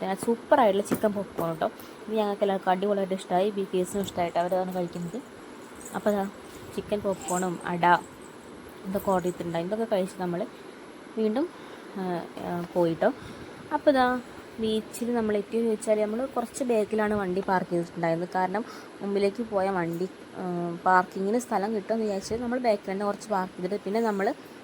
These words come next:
ആ, നടന്ന് പോയത്, നടന്നാട്ടോ പോയത്. അപ്പോൾ ഇതാ, ആ, വണ്ടിയൊക്കെ നിർത്തിയിട്ട് നമ്മൾ റോഡ് സൈഡ്, ആ, റോഡ് സൈഡിൽ കൂടെ ഇതാ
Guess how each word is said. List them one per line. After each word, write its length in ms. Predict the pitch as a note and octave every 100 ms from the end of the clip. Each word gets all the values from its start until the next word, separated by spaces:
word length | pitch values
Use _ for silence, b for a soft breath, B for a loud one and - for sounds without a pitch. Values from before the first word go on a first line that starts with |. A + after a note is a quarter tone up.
| - -
ആ, 80 |
നടന്ന് 380 | F#3 G3 G3 A3
പോയത്, 340 | G#3+ F#3+ E3 - - -
നടന്നാട്ടോ 480 | F#3+ F#3 F#3+ F#3 E3+
പോയത്. 340 | E3+ E3 D#3+ - - - - - - - - B B B - G#3+
അപ്പോൾ 240 | - B3
ഇതാ, 240 | A#3+ A#3 A3+ B B B B B B -
ആ, 200 | G#3+ F#3+
വണ്ടിയൊക്കെ 420 | F#3+ F#3+ G3 F#3+ G3+
നിർത്തിയിട്ട് 400 | F#3+ - F3+ F#3
നമ്മൾ 180 | F#3
റോഡ് 240 | F#3 F#3 F#3
സൈഡ്, 200 | - -
ആ, 320 | E3 E3+ E3 E3+
റോഡ് 160 | F3+
സൈഡിൽ 220 | F3+ F3
കൂടെ 200 | F3 F3+
ഇതാ 140 | F#3